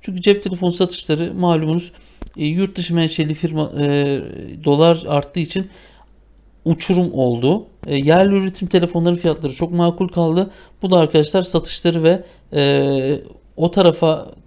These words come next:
ağırlık vermeyi hem şirket açısından haklı kılıyor, hem bizler açısından da, e, telefona olan, e, yönelimimizi haklı çıkarıyor. Çünkü maliyetleri yurt dışından gelenlere göre çok uygun.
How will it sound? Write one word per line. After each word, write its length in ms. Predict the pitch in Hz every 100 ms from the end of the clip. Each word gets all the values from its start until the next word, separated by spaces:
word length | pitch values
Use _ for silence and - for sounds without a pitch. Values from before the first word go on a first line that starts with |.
| -
ağırlık 440 | 135 143 151 170
vermeyi 520 | 147 139 135 156 208 208 - _
hem 200 | 202 185
şirket 360 | - 170 165 151
açısından 600 | - - 131 123 113 104
haklı 440 | 139 143 - 185
kılıyor, 380 | - 180 175 196 - - _
hem 200 | 196 185
bizler 240 | 175 170 170
açısından 560 | 160 - - 139 139
da, 200 | 180 196 - _ -
e, 280 | 147 143 139 -
telefona 580 | 180 170 170 170 170 170
olan, 460 | 147 143 135 -
e, 160 | 139 135
yönelimimizi 640 | 139 156 139 131 131 156
haklı 260 | 180 175 175
çıkarıyor. 480 | - - 120 147 202 - - -
Çünkü 260 | 180 175
maliyetleri 800 | 165 170 170 160 156 151 185 190 190 - - -
yurt 200 | 170 175
dışından 300 | - - 147
gelenlere 400 | 147 160 147 135
göre 300 | 135 156 208 208 - _
çok 200 | - 160
uygun. 280 | 131 117 101